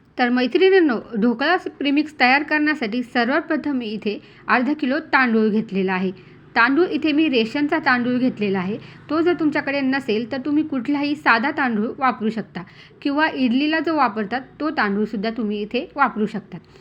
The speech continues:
तर इथे मी अर्धा किलो तांदूळ घेतलेला आहे आणि त्याचबरोबर अर्धा किलो हरभऱ्याची डाळ मी इथे घेतलेली आहे. ढोकळ्याचं प्रीमिक्स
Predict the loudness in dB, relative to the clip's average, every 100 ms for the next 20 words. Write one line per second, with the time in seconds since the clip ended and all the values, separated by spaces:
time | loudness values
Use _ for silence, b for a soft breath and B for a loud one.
0 | b -8 -2 -2 0 0 0 0 0 0
1 | 0 -2 -2 -2 0 -2 -2 -2 -2 -2
2 | -2 -2 -4 -8 B B -4 -2 0 -2
3 | 0 -2 0 -4 -2 -2 0 0 0 -2
4 | -2 -2 -2 -2 -2 -4 0 2 2 0
5 | -2 0 0 -2 -2 -4 -4 -4 -8 -12
6 | b b b _ _ _ _ _ -2 0
7 | 2 6 6 6 2 4 4 0